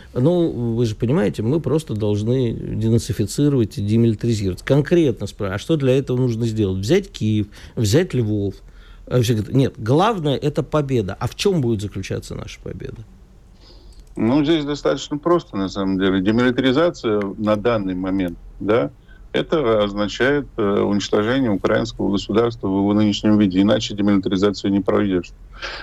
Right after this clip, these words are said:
Speaker 2: Точно так же, как и денацификация означает наличие, э, российских баз на территории, которая останется после, э, того, как будет уничтожено государство анти-России, о чём, кстати, говорит Владимир Владимирович. Зачем нам государство анти-России под нашим боком?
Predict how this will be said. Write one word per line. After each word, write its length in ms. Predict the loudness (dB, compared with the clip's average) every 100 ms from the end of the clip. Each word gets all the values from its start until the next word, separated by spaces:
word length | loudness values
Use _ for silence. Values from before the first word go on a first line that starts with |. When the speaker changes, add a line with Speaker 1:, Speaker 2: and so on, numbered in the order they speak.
| -2
Speaker 2:
Точно 360 | 0 0 -2 0
так 180 | 0
же, 100 | 0
как 180 | -4 -4
и 60 | -2
денацификация 1000 | 0 -2 -4 -6 -4 0 0 -2 -6 -6
означает 540 | -4 -6 -2 -2 0
наличие, 440 | -2 -2 -2 2
э, 640 | 2 4 2 2 2 2 2
российских 560 | 2 -2 -6 -6 -8
баз 340 | -2 0 0 -4
на 120 | -4
территории, 540 | -2 0 0 2 2
которая 480 | 0 -4 0 2 0 -2 -20 -6
останется 680 | -4 0 -2 0 -4 -8 -10
после, 640 | -4 -4 -2 0 2 0 -6 -18 -4
э, 1300 | 0 0 0 2 2 2 2 0 0 0 -2 0 -2 0
того, 240 | 0 0 0
как 200 | 0 0
будет 260 | 2 2
уничтожено 1000 | 2 0 0 0 2 2 4 4 4 2
государство 600 | 0 0 2 0 0 -4
анти-России, 680 | -2 0 2 2 -2 -6 -4
о 80 | -4
чём, 200 | -6 -8
кстати, 300 | -6 -6 -4
говорит 340 | 0 2 2
Владимир 320 | 0 0 2 2
Владимирович. 520 | 4 2 2 2 2
Зачем 340 | 2 2 0
нам 160 | 0 0
государство 440 | 0 0 0 -2
анти-России 540 | -4 0 0 0 -2 -4
под 240 | -2 -2
нашим 340 | 0 0 -2
боком? 340 | -2 -2 -2